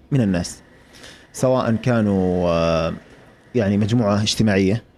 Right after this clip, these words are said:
قبائل، عشائر، أو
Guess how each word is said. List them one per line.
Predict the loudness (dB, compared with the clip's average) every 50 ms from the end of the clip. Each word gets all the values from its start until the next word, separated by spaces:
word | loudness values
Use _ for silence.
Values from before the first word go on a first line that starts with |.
| -20 -20 -20 -12 -6
قبائل، | -4 -2 0 0 0 2 2 2 2 2 0
عشائر، | 0 0 0 0 2 2 2 2 2 0 0 -2 -8 -20 -20 -20 -20 -20 -20 -20 -20 -20 -20 -20 -20 -14 -6 -2
أو | 0 0 2 2 2 2 2 0 -2